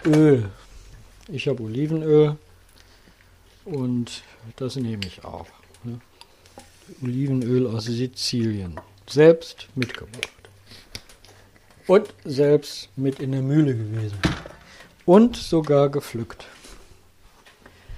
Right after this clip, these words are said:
Ähm, ja, das war ein Vergnügen, mal zu sehen, wie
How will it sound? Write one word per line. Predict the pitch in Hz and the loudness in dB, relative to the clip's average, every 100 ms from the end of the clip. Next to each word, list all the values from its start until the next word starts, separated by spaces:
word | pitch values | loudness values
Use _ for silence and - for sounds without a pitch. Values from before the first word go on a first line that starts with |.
| - - - - - - - - | -16 -18 -18 -20 -20 -20 -14 2
Ähm, | 160 160 160 165 165 160 143 - - - - | 6 6 6 2 0 -2 -6 -8 -10 -14 -4
ja, | 196 135 123 - | 2 2 0 -2
das | 156 | -2
war | 147 151 | 2 2
ein | 139 | 4
Vergnügen, | 160 135 143 131 127 127 | 4 4 6 4 4 2
mal | 127 127 | 2 0
zu | 139 | -2
sehen, | 123 127 131 120 | 0 2 2 0
wie | 123 123 | -2 -2